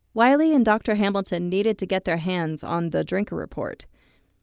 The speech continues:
They asked John Roach from the Department of Labor for a copy of the report, which John informed them that he had seen the report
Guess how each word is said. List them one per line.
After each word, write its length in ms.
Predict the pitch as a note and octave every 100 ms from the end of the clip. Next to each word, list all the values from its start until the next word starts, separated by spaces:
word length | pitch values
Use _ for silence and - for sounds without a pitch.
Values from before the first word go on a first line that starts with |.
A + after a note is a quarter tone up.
| _ _
They 140 | A3+
asked 340 | B3+ C#4+ - -
John 300 | A#3+ B3 G#3+
Roach 360 | A3+ G#3 -
from 220 | - G3 F#3+
the 80 |
Department 460 | F3+ F3+ G3 F#3+ E3+
of 100 | E3
Labor 340 | G#3 G#3 E3
for 260 | E3 F3 E3
a 40 | E3
copy 360 | F3+ F3+ E3+
of 80 | D#3+
the 100 | D3+
report, 480 | D#3 - E3+ A3 - - - - _
which 260 | A#3+ - F3+
John 260 | A#3 C4+
informed 480 | D4+ C4+ A#3+ C#4 C4+
them 240 | G3 G3+ G3+
that 180 | G3 -
he 220 | - A#3
had 140 | G3
seen 280 | - C4+ D#4
the 80 | B3
report 480 | F#3 - G3+ A3